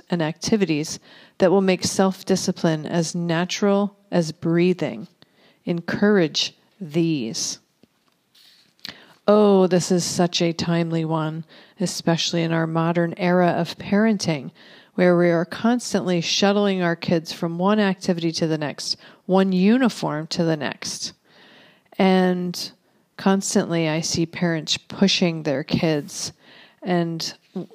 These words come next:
I think the most raw and painful line of this verse is, "Do you have agendas for your children that are more important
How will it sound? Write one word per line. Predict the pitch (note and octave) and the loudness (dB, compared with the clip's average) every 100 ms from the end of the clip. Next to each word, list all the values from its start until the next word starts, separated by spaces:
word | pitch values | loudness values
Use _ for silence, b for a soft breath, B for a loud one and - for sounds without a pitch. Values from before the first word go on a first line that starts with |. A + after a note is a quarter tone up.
| F#4 | -4
I | G#3 | -2
think | F#3 A#3 A#3+ | 0 0 0
the | G#3+ | 0
most | G3 F#3+ F#3 - - b b b _ _ _ _ _ _ _ _ _ _ - | 2 2 2 -2 -10 b b b _ _ _ _ _ _ _ _ _ _ -8
raw | G3+ F#3+ F#3+ G3 G#3 G#3+ | -2 4 6 6 6 4
and | F3+ F3 | 2 0
painful | - G3+ G3 F3 | 0 0 2 0
line | E3+ E3 F3+ F#3+ | 2 2 0 0
of | D#3+ | -2
this | F3 F3 | -2 -2
verse | - F3 G3+ - | 0 0 0 -2
is, | - G#3+ A3+ A#3+ - - B B B B B B - - | 0 0 0 -4 -8 -14 B B B B B B -20 -4
"Do | F#3 | 2
you | G3 A#3 | 4 6
have | A3+ G3+ | 6 4
agendas | F3+ - F3+ G3 A3 A3 | 2 2 0 2 0 0
for | - F#3+ | 0 0
your | E3+ | 0
children | E3 - F#3+ F#3 F3 D#3+ | 0 0 0 2 0 0
that | D#3+ D#3+ | 0 -2
are | D#3+ | -2
more | D#3+ E3 E3+ F#3 G3+ | -2 -2 0 0 -2
important | - E3+ - - E3+ - D#3+ - - | -4 -6 -4 -2 -2 -4 -12 -14 -14